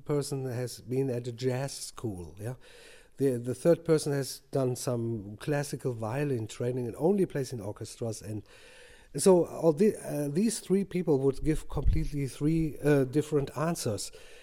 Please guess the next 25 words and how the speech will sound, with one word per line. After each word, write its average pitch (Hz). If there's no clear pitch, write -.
to 151
that 127
question. 156
And 147
maybe 175
the 147
guy 143
in 175
the 151
rock 165
band, 139
or 120
the, 98
the 107
woman 143
in, 104
could 113
also 101
be, 107
um, 113
uh, 127
the 120
person 202
in 160
the, 135